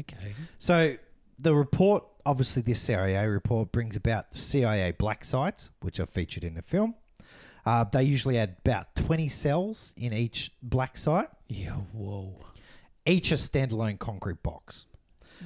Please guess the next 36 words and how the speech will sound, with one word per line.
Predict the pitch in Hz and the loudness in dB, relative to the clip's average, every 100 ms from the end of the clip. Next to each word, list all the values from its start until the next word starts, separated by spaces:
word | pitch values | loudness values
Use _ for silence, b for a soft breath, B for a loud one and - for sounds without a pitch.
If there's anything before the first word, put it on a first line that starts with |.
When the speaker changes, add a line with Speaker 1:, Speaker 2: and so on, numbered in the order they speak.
| 104 | -2
Speaker 1:
Yeah. | 113 127 127 | 2 4 4
Speaker 2:
Um, | 113 87 - _ _ - | 0 -6 -14 _ _ 0
in | 180 160 | 2 2
sixteen, | - - 196 - 160 175 233 - | 2 0 0 2 4 4 0 0
prisoners | - 143 156 135 | 0 2 0 0
were | 120 | -2
shackled | - 123 110 110 | -2 -4 -4 -4
to | - | -4
a | 110 | -4
metal | 104 98 | -2 0
ring. | 113 190 226 262 b b b | 2 2 0 -4 b b b
In | 110 110 | -10 -8
four, | - 170 190 233 - _ | 2 4 6 4 -2 _
designed | - 117 127 135 135 | -4 0 0 0 0
for | - | -4
sleep | - 123 120 - | -6 -2 -2 -2
deprivation, | 120 117 98 113 117 | 0 0 0 -2 -4
they | 107 | -4
were, | 87 - _ _ - | -6 -8 _ _ -2
they | 107 | -2
were | 82 | -2
chained | - 120 117 110 | -4 -4 -4 -2
to | 98 | -2
an | 95 | -2
overhead | 98 92 87 85 | -2 -2 -4 -4
bar. | 107 120 170 - b b b b b b b b - | -4 0 -2 -4 b b b b b b b b -4
In | 156 | 0
the | 151 | 4
regular | 127 147 151 156 | 4 4 6 4
cells, | 135 - 156 139 | 4 4 4 4
all | 135 139 | 4 2
you | 117 | 2
had | 127 110 | 0 0
was | 113 113 | -2 0
a | 101 98 95 85 - | -2 0 -2 -2 0
bucket. | 156 - 240 | 0 2 0